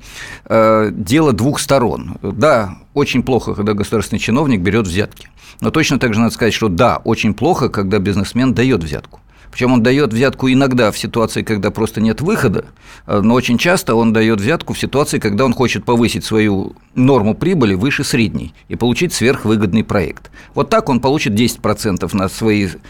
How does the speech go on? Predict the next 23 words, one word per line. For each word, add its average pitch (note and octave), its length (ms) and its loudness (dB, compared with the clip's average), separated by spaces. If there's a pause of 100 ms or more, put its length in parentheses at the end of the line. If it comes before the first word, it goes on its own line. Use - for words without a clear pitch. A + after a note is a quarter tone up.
(180)
я G2 80 -2
не G#2 120 0
знаю, G2+ 200 0
там, F#2 280 0
десять A2+ 380 -2
миллионов G2+ 440 2
или G2+ 160 0
сто A2 160 -2
миллионов F#2+ 380 0
долларов, E2 420 -2
да? E3 180 2 (320)
А A#2 120 2
вот A#2 160 2
даст D#3 200 2
взяточку - 460 -2
и - 160 -4
получит C#3 440 -2
не F#2+ 580 0
десять E3+ 260 0
процентов, - 500 -4
а D3 80 0
двадцать A2+ 380 0
процентов. - 640 -8